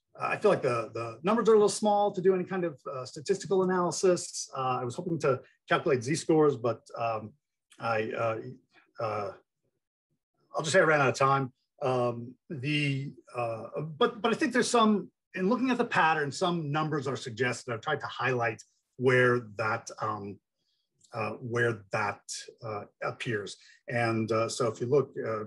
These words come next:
down the column of the spring, you see, oh, gee, um, it looks like, um, maybe D and D as, as text is less, uh, a part of the, um, a part of that conversation.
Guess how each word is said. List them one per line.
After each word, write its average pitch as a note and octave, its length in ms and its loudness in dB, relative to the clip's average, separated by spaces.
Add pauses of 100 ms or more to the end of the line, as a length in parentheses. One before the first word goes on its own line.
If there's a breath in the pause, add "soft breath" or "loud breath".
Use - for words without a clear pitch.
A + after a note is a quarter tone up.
down A#2 320 0
the G#2+ 80 -8
column C3 560 0 (300 soft breath)
of A#2 200 -2
the G#2+ 120 -2
spring, G#3 520 4
you F3 80 2
see, F3+ 240 2
oh, D#3 380 -4
gee, C#3+ 420 -2 (320)
um, C3 400 -2
it C3+ 140 -2
looks D3+ 300 -4
like, A#2 400 0 (460)
um, A#2+ 280 0
maybe C3 200 -2
D D#3+ 180 0
and D3+ 100 0
D D3 100 -2
as, C3+ 120 -2
as B2+ 300 -6
text - 380 -2
is C3 160 -6
less, D3 680 -2 (400)
uh, D3 260 0
a C3+ 60 -4
part E3+ 420 2
of B2+ 400 0
the, B2 400 -2
um, A2 380 -2 (340 soft breath)
a C3+ 60 -8
part D3 180 4
of C#3 60 2
that C3 160 2
conversation. A#2 640 -2